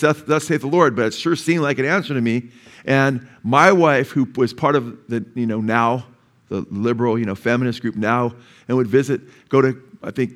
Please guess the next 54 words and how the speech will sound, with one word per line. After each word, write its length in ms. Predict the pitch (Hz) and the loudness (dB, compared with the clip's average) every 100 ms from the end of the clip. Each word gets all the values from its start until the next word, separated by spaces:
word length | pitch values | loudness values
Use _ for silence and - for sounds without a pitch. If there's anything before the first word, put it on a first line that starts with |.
| - | -10
you 60 | 123 | -8
should 100 | 131 | -2
go 80 | |
to 60 | 131 | -2
college 420 | - 135 131 113 | 0 0 0 -2
classes 340 | - 117 123 120 | 0 0 0 -4
with 200 | 117 127 | -4 -2
her 100 | 113 | 0
mom, 500 | 113 127 139 139 131 - - - | 2 2 2 0 -6 -18 -20 -6
uh, 280 | 104 113 117 - - | -2 -2 -2 -6 -6
as 140 | 117 117 | -2 0
a 40 | |
now 300 | 110 131 139 | 2 4 4
member 480 | 139 147 139 143 143 | 4 2 4 4 4
or 100 | 127 | 2
whatever 320 | 127 135 135 | 2 2 0
she 160 | 117 139 | -4 0
was. 460 | 135 139 139 - | 2 4 2 -2
And, 180 | 117 110 - - - _ | -6 -6 -10 -20 -20 _
and 160 | 113 123 | -6 -2
she 140 | 135 | -2
was 100 | 120 | -4
partier, 600 | - 127 135 143 139 143 | -2 2 4 4 0 -2
and, 180 | 135 139 | -2 -2
you 80 | 120 | 0
know, 40 | |
liked 160 | 127 - | -2 -2
to 60 | |
go 80 | 117 | -4
out 60 | 123 | -4
and 100 | 107 | -2
party 300 | 120 131 135 | 0 0 0
and 80 | |
dance 260 | 113 113 117 | 0 -2 -2
everything 220 | 113 123 | -4 -4
before 280 | 117 117 120 | -4 -2 -4
she 100 | 120 | -4
became 240 | 120 123 | -8 -6
a 40 | 117 | -6
Christian. 500 | - - - 95 95 _ _ _ _ _ _ _ _ _ _ _ _ - | -6 -8 -6 -8 -10 _ _ _ _ _ _ _ _ _ _ _ _ -2
And 80 | 120 | 0
her 60 | |
mom 220 | 123 135 | 2 2
used 220 | 143 131 - | 2 -2 0
to 60 | |
live 240 | 131 127 127 | 4 4 2
somewhat, 320 | 170 151 120 | 0 2 2
as 60 | |
she 140 | - 143 | 0 -2
would 120 | 131 | -2
say, 160 | 131 107 | 0 -2
vicariously 580 | 107 139 120 117 117 | 0 -2 0 -2 -6
through 240 | 110 139 165 | -4 -2 0
her, 240 | 113 98 | 0 -4